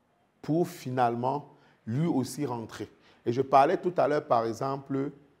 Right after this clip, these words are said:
euh, du leasing. On peut parler de la restauration. On peut parler de la restauration, par exemple. C'est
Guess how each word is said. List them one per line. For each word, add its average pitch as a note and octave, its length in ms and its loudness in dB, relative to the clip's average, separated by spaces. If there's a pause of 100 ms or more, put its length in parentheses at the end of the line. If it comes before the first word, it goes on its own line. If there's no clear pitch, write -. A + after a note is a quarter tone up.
(340)
euh, A2+ 180 0
du A2+ 180 -4
leasing. B2 500 -4
On C#3+ 100 -6
peut C#3+ 120 0
parler C3 360 2
de C3 100 -4
la A#2 160 2
restauration. A2 760 -4 (840)
On G2+ 40 -10
peut - 160 4
parler C3 320 6
de C3+ 100 -2
la A2+ 140 4
restauration, G#2+ 640 -4
par G2+ 220 -4
exemple. G#2 280 -8 (220)
C'est - 280 -8